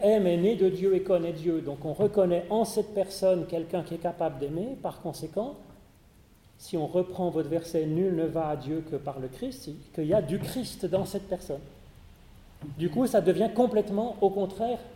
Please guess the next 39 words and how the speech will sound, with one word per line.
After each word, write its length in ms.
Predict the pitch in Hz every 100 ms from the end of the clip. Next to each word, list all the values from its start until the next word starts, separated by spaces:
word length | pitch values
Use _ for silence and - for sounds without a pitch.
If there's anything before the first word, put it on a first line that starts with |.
| -
universaliste. 800 | 247 208 190 190 185 160 - - - - - - - -
On 100 | 185
dit 140 | 185
celui 460 | 190 240 226 208 214
qui 260 | 214 180 160
est 80 |
complètement 600 | 156 262 262 214 202 190
athée 440 | 196 190 202 185 147 - - 127
de 80 | 202
la 140 | 220
tête, 340 | 208 196 - - - - - - - - -
mais 160 | 165 208
qui 160 | 208
est 80 | 202
capable 600 | 208 202 208 196 147 156
d'un 160 | 156 160
peu 160 | 180
de 60 | 143
générosité, 760 | 185 196 175 170 135 151 -
machin, 260 | - 135 - 262
mais 80 | 160
en 80 |
fait, 140 | 151 254 180
il 80 | 180
connaît 260 | 180 165
le 100 | 156
Christ, 360 | 160 - 165 -
peut-être 240 | 151 151 147
pas 120 | 156
par 180 | 156 135
la 100 | 143
tête, 280 | 143 254 -
mais 80 | 170
il 80 | 135
le 80 | 151
connaît 260 | 147 170 220
par 180 | -
les 60 | -
tripes. 240 | - -